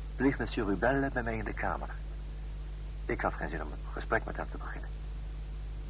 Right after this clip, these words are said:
We zaten zwijgend tegenover elkaar, terwijl de klok op de schoorsteenmantel de minuten wegtikte. Ik nam de papieren die de graaf mij had overhandigd.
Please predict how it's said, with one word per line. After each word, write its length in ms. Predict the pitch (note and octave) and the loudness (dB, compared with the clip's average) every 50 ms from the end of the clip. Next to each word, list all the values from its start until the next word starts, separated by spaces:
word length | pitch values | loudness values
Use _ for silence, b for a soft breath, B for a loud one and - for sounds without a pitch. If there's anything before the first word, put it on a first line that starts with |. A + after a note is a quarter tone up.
| - - - | -4 -4 -4
We 80 | - D#2 | -2 0
zaten 260 | F2+ D#2+ D2+ - - | 0 0 0 0 0
zwijgend 480 | D#2 F2+ G2+ G#2+ G2+ - G#2+ G#2 G2 - | 2 4 4 4 4 2 0 -2 0 2
tegenover 500 | F#2+ E2 D#2+ D#2+ F2 G2 G2 - E2+ D#2+ | 2 2 2 2 2 2 2 2 0 -2
elkaar, 440 | D#2 - - E2+ F2+ F2+ F2 E2 - - - - B B B B B B B B B B - - | -2 0 0 0 2 2 0 0 -2 -2 -4 -4 B B B B B B B B B B -4 -2
terwijl 220 | - D2+ D#2+ D2+ | -2 0 0 0
de 80 | - - - | 0 -2 0
klok 340 | - G2 G2+ G2+ - - - | 4 4 4 4 4 0 -2
op 100 | - - | -2 -2
de 60 | - - | -2 -2
schoorsteenmantel 880 | - - - F#2 G2 G2 - - F#2+ F#2 F2+ F2 F2+ F2 - E2 D#2 D2+ | -2 0 2 2 2 2 0 0 0 0 0 0 0 0 -2 -2 -2 -2
de 100 | E2 D#2 | -2 -2
minuten 440 | D#2+ D2+ D#2 E2+ - - - - - - | -2 -4 -4 -4 -4 -4 -4 -4 -4 -4
wegtikte. 580 | D#2 - - - - - - - - - - - - - - - - - - - - - - - - - - - - - - - - - - - - - B B B B B B B B B B B B B B B B B B B B B B B B B B - - - - - - | -4 -4 -4 -4 -4 -4 -4 -4 -4 -4 -4 -4 -4 -4 -6 -6 -4 -4 -4 -4 -4 -4 -4 -4 -4 -4 -4 -4 -4 -4 -4 -4 -4 -4 -4 -4 -4 -4 B B B B B B B B B B B B B B B B B B B B B B B B B B -4 -4 -4 -4 -4 -4
Ik 160 | - - - | -4 -2 0
nam 160 | - C#3 C#3 | 0 0 0
de 80 | - - | 0 -2
papieren 580 | - - - - - G#2+ G#2+ G#2+ F#2+ G2+ G2 F#2+ - | -2 -4 -4 -2 -2 0 0 0 0 0 -2 -2 -4
die 80 | - G2 | -2 -2
de 100 | F#2 - | -2 -2
graaf 320 | - F2 F2+ F#2 F#2 - | 0 2 2 2 2 0
mij 100 | E2+ D2+ | -2 -2
had 120 | D#2 - - | -2 -2 -2
overhandigd. 560 | - - - - C#2+ - - - - - | -4 -2 -2 -2 -2 -2 -2 -2 -4 -4